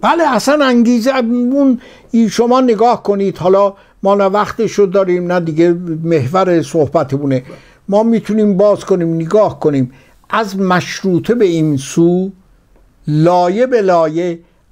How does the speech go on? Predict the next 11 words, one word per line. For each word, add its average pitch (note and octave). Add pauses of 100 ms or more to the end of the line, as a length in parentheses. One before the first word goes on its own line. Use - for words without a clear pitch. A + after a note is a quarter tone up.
عرصه D#3+
فکری E3+
ایران D#3 (460)
ضعیفتر D3
و A2+
ضعیفتر C#3+
و A2+
ضعیفتر C#3+
و F#3+
ضعیفتر B2
شده. -